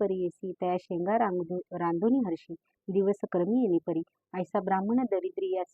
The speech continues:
कृती उदर भरी, पंच महायज्ञ कुसरी, अतिथी पूजी भक्तीने.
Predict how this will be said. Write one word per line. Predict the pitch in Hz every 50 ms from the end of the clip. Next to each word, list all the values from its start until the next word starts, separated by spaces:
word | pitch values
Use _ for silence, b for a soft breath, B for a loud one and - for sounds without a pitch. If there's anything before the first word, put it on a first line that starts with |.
| 214 -
कृती | - 185 180 - _ - 240 226
उदर | 196 175 170 185 214 233 262 269 - _ _ _ _ -
भरी, | 185 170 170 180 185 180 175 175 - _ -
पंच | 226 220 208 - - 220 196
महायज्ञ | 196 190 180 190 180 185 196 214 214 226 240 233 -
कुसरी, | - 190 - - 185 175 185 180
अतिथी | - 175 - - 202 - - 220 208 _ -
पूजी | 190 170 170 202
भक्तीने. | 180 175 160 _ _ - 175 165 165